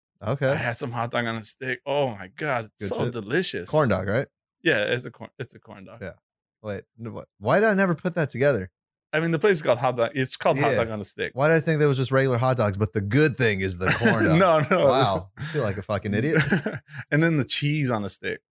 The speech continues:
Speaker 1: Mm.
Speaker 2: American
Speaker 1: The
Speaker 2: cheese.
Speaker 1: Cheez Whiz?
Speaker 2: No, it's not just American cheese.
Speaker 1: Like, just a slice of the Kraft on there?
Speaker 2: It's a, like, a rectangular kind of cube,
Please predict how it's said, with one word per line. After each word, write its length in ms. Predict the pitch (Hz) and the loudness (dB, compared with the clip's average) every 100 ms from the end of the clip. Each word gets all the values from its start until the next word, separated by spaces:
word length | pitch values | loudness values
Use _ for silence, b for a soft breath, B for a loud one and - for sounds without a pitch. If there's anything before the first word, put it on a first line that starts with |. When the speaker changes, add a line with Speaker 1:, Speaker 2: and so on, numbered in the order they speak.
| - | -12
Speaker 1:
Mm. 220 | 101 95 87 | -8 -6 -6
Speaker 2:
American 440 | 110 120 127 135 113 | -2 2 2 0 -4
Speaker 1:
The 60 | |
Speaker 2:
cheese. 280 | - 147 160 | 0 2 4
Speaker 1:
Cheez 40 | |
Whiz? 380 | 175 220 214 - _ _ _ _ _ _ | 4 4 2 -10 _ _ _ _ _ _
Speaker 2:
No, 100 | 156 | -20
it's 80 | 175 | -18
not 160 | 202 - | -18 -18
just 160 | - | -14
American 400 | 123 139 180 - | -10 -10 -10 -16
cheese. 380 | 151 233 117 - _ _ 120 | -18 -16 -16 -18 _ _ -8
Speaker 1:
Like, 120 | 117 | -4
just 200 | 120 170 | -2 0
a 40 | 143 | 0
slice 420 | - 131 180 175 | 0 2 2 2
of 140 | 151 | 2
the 80 | 117 | 0
Kraft 460 | - - 135 170 - | -2 0 0 0 0
on 140 | 233 | -2
there? 220 | 269 370 - | -2 -4 -4
Speaker 2:
It's 260 | 185 - - - | -6 -6 -12 -10
a, 100 | 120 _ | -12 _
like, 200 | 139 120 | 0 2
a 60 | 117 | 2
rectangular 720 | 110 120 - 143 165 185 190 | 2 2 0 -2 0 2 2
kind 240 | 180 156 143 | 2 0 0
of 160 | 131 | -2
cube, 400 | - 139 127 147 | -2 0 2 -2